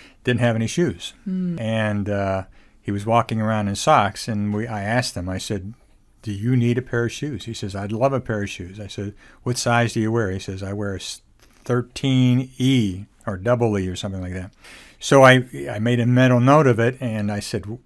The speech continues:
Speaker 1: I don't know where I'm gonna find a thirteen E, 'cause I've been trying some of the local thrift shops, and they usually go up to twelves, and occasionally you'll find a thirteen, but not a thirteen E."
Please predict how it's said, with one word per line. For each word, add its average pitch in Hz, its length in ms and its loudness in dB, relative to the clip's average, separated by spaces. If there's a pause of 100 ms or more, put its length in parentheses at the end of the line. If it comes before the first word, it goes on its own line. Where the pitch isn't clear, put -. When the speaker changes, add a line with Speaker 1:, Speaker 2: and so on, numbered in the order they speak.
(120)
Speaker 1:
I 104 80 -8
don't 104 180 -4
know 98 140 -6
where 107 200 -4
I'm 101 100 -4
gonna 98 160 -6
find 104 260 -4
a 92 60 -6
thirteen 104 440 -4
E, 101 140 -2
'cause 98 200 -6
I've 98 300 -6
been 95 160 -8
trying 104 340 -4
some 104 220 -6
of 98 60 -8
the 98 100 -6
local 104 460 -4
thrift 123 320 -4
shops, 98 420 -6
and 95 280 -6
they 104 100 -4
usually 101 420 -4
go 101 160 -6
up 98 120 -10
to 104 80 -10
twelves, 101 500 -4
and 98 140 -6
occasionally 110 440 -2
you'll 95 100 -6
find 98 220 -6
a 95 60 -8
thirteen, 95 380 -8
but 95 100 -8
not 98 180 -6
a 92 60 -10
thirteen 92 460 -10
E." 92 280 -6